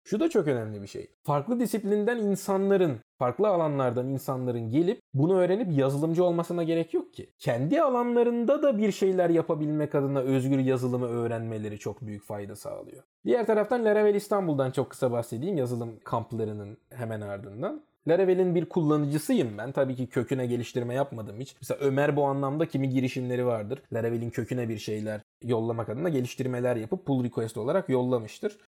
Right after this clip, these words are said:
Dedim ki, "Ya aslında bu Laravel hakkında da bir araya gelip insanlarla konuşabilsek ne güzel olur.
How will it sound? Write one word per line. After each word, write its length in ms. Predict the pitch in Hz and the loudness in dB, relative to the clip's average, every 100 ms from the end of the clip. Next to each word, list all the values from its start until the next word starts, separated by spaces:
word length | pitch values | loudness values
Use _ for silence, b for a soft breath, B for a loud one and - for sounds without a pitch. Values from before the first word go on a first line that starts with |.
| - | -2
Dedim 300 | 123 233 302 | 0 2 2
ki, 100 | 170 | 2
"Ya 160 | 185 | 2
aslında 300 | 170 170 196 | 2 0 0
bu 120 | 196 170 | 2 4
Laravel 300 | 165 202 190 | 4 4 4
hakkında 480 | 185 - 190 220 | 2 0 0 2
da 120 | 262 175 | 2 2
bir 120 | 180 | 4
araya 260 | 165 160 | 4 4
gelip 260 | 151 151 147 | 2 2 0
insanlarla 600 | 143 135 147 147 143 143 | -4 -2 -2 0 0 0
konuşabilsek 640 | 147 139 139 139 135 139 131 | 0 0 0 0 0 -2 0
ne 120 | 147 | 0
güzel 280 | 180 135 107 | 2 0 -2
olur. 360 | 107 214 - | -2 -6 -6